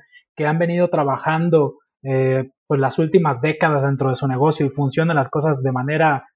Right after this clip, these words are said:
adecuada para ellos y siguen siendo rentables, es quizá por ignorancia que no han visto el beneficio o que no lo han visto con su competencia o no lo han explorado.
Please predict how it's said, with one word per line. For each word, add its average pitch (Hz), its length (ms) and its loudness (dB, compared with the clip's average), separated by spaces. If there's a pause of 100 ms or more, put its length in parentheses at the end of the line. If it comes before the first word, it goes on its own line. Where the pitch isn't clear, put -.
(160)
adecuada 160 640 0
para 143 220 -2
ellos 151 200 0
y 139 40 -4
siguen 156 280 0
siendo 156 320 0
rentables, 151 720 -2 (460)
es 160 180 2
quizá 170 380 -2
por 170 140 0
ignorancia 151 520 0
que 147 80 -4
no 143 100 0
han 160 160 2
visto 170 360 0
el 160 80 4
beneficio 151 600 0
o - 60 -2
que 135 120 -6
no 151 120 0
lo 175 140 2
han 156 80 -4
visto 170 300 0
con 147 140 0
su 139 140 0
competencia 156 840 0 (320)
o 143 120 0
no 165 160 0
lo 190 80 2
han 185 140 -2
explorado. 170 720 -2